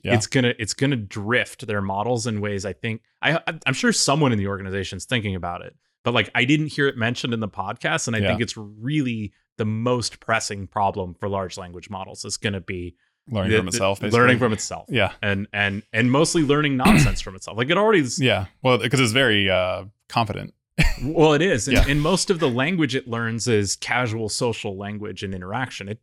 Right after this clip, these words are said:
Speaker 2: it doesn't know stuff, right? The sliver of geology that's on the internet for large language models to learn from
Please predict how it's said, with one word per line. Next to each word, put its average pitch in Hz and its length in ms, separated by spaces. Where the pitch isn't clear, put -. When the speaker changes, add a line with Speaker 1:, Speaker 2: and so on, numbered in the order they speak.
Speaker 2:
it 117 140
doesn't 123 300
know 131 240
stuff, - 540
right? 101 240
The 123 100
sliver 165 540
of 131 140
geology 113 720
that's 110 260
on 113 140
the 104 160
internet 104 440
for - 220
large 104 340
language 107 340
models 104 320
to 110 100
learn 101 220
from 98 420